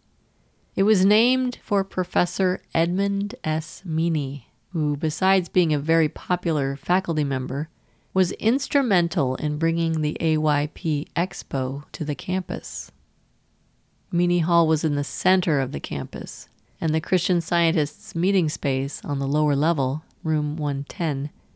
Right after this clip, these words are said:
was near the university bookstore, where students came to purchase their textbooks, making it both a convenient and prominent location. However, in nineteen nineteen, when they started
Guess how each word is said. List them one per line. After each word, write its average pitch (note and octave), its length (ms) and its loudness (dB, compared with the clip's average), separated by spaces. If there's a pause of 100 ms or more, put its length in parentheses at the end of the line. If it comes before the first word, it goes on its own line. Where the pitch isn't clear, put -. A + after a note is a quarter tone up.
(160)
was D#3 180 -2
near A3 300 4
the A3+ 140 4
university F3+ 600 4
bookstore, - 800 -2 (160)
where E3+ 160 4
students F3+ 540 0
came E3 360 0
to D#3+ 120 -2
purchase - 500 -2
their D3 220 0
textbooks, - 880 -8 (440)
making F#3 380 2
it F#3 300 2
both E3+ 420 2
a E3 60 -8
convenient F#3+ 840 0 (100)
and F3+ 240 -4
prominent G3 540 0
location. E3+ 760 -2 (1080)
However, G3+ 800 4
in E3+ 280 4
nineteen E3+ 480 0
nineteen, E3 720 0
when D3+ 100 2
they D3 160 0
started D#3 480 0